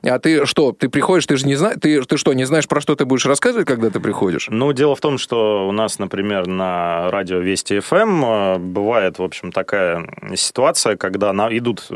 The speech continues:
Speaker 2: так называемые наборные часы, когда,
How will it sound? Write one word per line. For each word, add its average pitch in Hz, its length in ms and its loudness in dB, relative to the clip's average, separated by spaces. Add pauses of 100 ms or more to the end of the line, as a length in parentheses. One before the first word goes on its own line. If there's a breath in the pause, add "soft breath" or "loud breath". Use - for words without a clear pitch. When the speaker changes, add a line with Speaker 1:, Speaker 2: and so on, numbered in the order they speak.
Speaker 2:
так - 180 -4
называемые 107 520 2
наборные 110 540 0
часы, 254 380 0
когда, 110 480 2